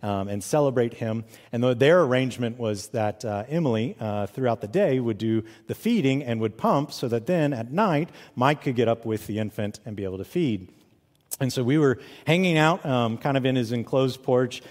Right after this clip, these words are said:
um, already ready to go to bed, but we were like, "Well, I'm gonna have to get up in an hour to feed, so you're here. We haven't seen each other in a long time. Let's hang out and catch up." And so we're catching up,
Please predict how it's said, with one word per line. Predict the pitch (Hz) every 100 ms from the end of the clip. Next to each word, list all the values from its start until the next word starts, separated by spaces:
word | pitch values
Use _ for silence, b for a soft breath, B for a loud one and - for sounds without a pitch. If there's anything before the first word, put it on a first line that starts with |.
| B -
um, | 110 107 101 113
already | 127 143 147 135
ready | 127 147 156
to | 127
go | 120
to | 113
bed, | 107 120
but | 127 117
we |
were | 117
like, | 104 104
"Well, | 117
I'm | 123
gonna |
have | 123 -
to |
get | 117
up | 117 117
in | 113
an | 110
hour | 113
to | 104
feed, | - 151 135
so | -
you're | 107 104
here. | - 160 147 143 B B
We | 110
haven't | 107
seen | 104 143
each | 131 131
other | 117
in |
a |
long | 117 110
time. | 113 107
Let's | 107
hang | 113 110
out | 110
and | 113
catch | 98 95 -
up." | 165 -
And | 107
so | -
we're | 104
catching | - 113 - 104
up, | 104